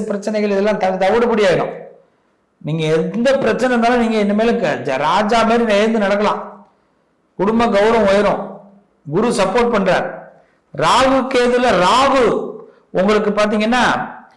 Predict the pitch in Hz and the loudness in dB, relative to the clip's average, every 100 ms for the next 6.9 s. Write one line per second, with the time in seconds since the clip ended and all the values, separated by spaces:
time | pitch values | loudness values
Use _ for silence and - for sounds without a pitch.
0 | _ _ - 202 202 190 151 - 233 262 | _ _ -4 -2 2 0 0 0 0 2
1 | 247 233 214 214 226 208 190 233 226 214 | 2 2 2 2 2 0 0 2 2 2
2 | 240 - 208 262 240 214 175 170 131 - | 2 2 2 2 2 0 0 0 -2 -4
3 | - - _ _ _ _ _ _ _ _ | -14 -20 _ _ _ _ _ _ _ _
4 | - 208 - 175 196 196 185 147 123 165 | -2 -2 0 0 0 0 -2 -4 -6 -4
5 | 170 220 240 214 196 175 175 165 - - | -2 0 0 0 0 0 0 -2 -6 -16
6 | - _ _ _ _ _ 160 214 | -20 _ _ _ _ _ -2 0